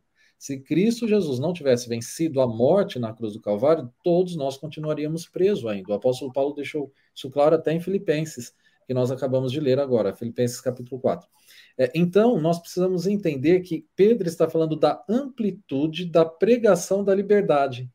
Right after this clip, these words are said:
do pecado. Mesmo sendo amplo, hoje eu e você, dois mil e vinte e dois anos após o nascimento de Cristo Jesus, aproximadamente, podemos pregar, é, da libertação do pecado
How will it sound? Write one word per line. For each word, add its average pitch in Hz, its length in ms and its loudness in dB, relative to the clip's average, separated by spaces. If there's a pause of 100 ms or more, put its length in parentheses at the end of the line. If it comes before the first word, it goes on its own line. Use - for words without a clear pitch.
(140)
do 117 120 -2
pecado. 113 560 0 (560)
Mesmo 226 560 2
sendo 135 600 -2
amplo, 170 560 0 (160)
hoje 165 340 4
eu 180 240 6
e 185 60 4
você, 156 580 0 (300)
dois 151 360 2
mil 160 280 0
e 226 60 2
vinte 185 260 -4
e 175 40 -8
dois 165 300 0
anos 143 380 2
após 147 400 0
o 151 60 -8
nascimento 151 500 -6
de 151 100 -6
Cristo 156 320 -6
Jesus, 139 360 -2
aproximadamente, 135 880 -2
podemos 165 500 2
pregar, 131 580 2 (380)
é, 131 180 2
da 147 160 6
libertação 185 600 4
do 185 100 -4
pecado 135 640 0